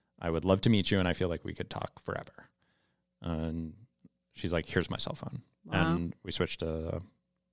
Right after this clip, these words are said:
Speaker 2: Text,
Speaker 1: texting,
Speaker 2: yeah.
Speaker 1: and I think we got together the next week,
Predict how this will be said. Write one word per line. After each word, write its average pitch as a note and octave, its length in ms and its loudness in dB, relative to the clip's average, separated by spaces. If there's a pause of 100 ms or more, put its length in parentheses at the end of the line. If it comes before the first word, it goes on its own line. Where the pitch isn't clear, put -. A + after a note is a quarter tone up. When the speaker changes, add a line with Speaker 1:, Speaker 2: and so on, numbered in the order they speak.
(120)
Speaker 2:
Text, D#3 260 2
Speaker 1:
texting, D3+ 280 4
Speaker 2:
yeah. F2 200 2
Speaker 1:
and F2 320 2 (600)
I F2 60 -6
think F2+ 140 -2
we F#2 80 4
got F#2 160 4
together F#2+ 340 2
the F#2+ 120 0
next - 760 -2 (500)
week, G3+ 380 -16